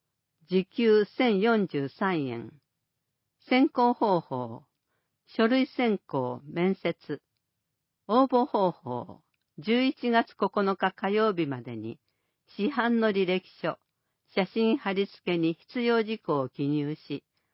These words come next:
本人が直接担当へ。担当は公園緑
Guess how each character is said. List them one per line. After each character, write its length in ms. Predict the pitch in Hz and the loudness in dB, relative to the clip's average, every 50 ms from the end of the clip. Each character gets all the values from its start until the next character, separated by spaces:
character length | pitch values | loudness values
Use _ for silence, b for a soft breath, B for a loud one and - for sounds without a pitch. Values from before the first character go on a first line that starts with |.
| _ _ _ _ _ _ | _ _ _ _ _ _
本 260 | _ 254 254 240 226 202 | _ 0 2 2 4 4
人 200 | 180 160 151 143 | 4 4 4 2
が 100 | 143 139 | 0 -2
直 180 | - - 151 - - - | -6 -8 -10 -12 -10 -6
接 260 | - 190 185 - 190 | -6 -4 -4 -4 -6
担 300 | - - 175 165 165 165 | -4 -4 -4 -2 -2 -4
当 360 | - - 165 156 151 147 139 | -6 -6 -6 -4 -4 -6 -8
へ。 160 | 135 139 - - _ _ _ _ _ _ _ _ _ _ _ _ _ _ _ _ _ _ _ | -10 -12 -14 -16 _ _ _ _ _ _ _ _ _ _ _ _ _ _ _ _ _ _ _
担 220 | - 196 220 226 | -2 0 0 -2
当 260 | - - 214 208 190 | -2 -2 0 0 2
は 180 | 185 190 180 180 | 2 2 2 0
公 280 | - - 214 208 208 214 | 0 0 2 2 4 2
園 200 | 208 196 202 190 | 2 2 0 0
緑 200 | 175 180 175 | 0 -2 -4